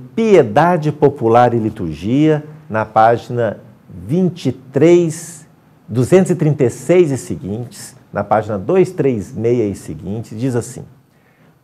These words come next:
"Ambos são igrejas, porém o santuário se destaca pela piedade popular, como destino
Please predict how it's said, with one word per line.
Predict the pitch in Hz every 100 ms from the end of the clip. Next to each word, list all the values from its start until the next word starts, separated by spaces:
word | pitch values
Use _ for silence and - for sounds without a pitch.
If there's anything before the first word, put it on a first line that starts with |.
| _
"Ambos | 165 190 185 185 170 - _
são | _ 160 185
igrejas, | 143 113 87 - - - _ _ _ -
porém | 135 135
o | 127
santuário | 120 120 156 135 147 151 - - _
se | -
destaca | 160 147 - 131 135
pela | - 139 127
piedade | 131 185 185 127 113 117 107
popular, | 101 110 104 92 87 82 - _ _
como | - 160 156
destino | 147 - 127 123 123